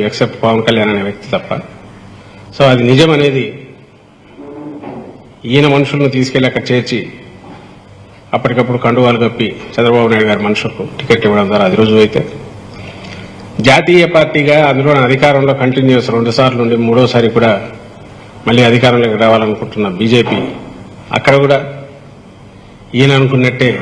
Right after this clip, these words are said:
సీట్ల ఖరారు జరగడం, ఇది బహుశా ఆ పార్టీలను నమ్ముకొని ఉన్న జనసేన కానీ, బీజేపీని కానీ ఉన్న వాళ్ళందరికీ ఎంత నిరాశ కలిగించే, ఆగ్రహం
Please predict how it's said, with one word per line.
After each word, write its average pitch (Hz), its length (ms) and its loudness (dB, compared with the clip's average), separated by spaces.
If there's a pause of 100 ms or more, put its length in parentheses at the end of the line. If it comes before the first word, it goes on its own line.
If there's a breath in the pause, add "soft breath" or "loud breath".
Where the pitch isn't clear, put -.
(420)
సీట్ల 127 380 0
ఖరారు 104 300 2
జరగడం, 98 280 -2 (1500)
ఇది 127 180 4
బహుశా 131 320 4 (1160)
ఆ - 20 2 (100)
పార్టీలను 143 720 2
నమ్ముకొని 123 460 2
ఉన్న 113 120 0 (180)
జనసేన 113 340 2 (120)
కానీ, 107 220 0
బీజేపీని 107 500 0
కానీ 95 180 -6 (1400)
ఉన్న 127 160 4
వాళ్ళందరికీ 135 600 2 (680)
ఎంత 127 140 0 (100)
నిరాశ 131 440 2
కలిగించే, 135 420 0 (220)
ఆగ్రహం 123 320 2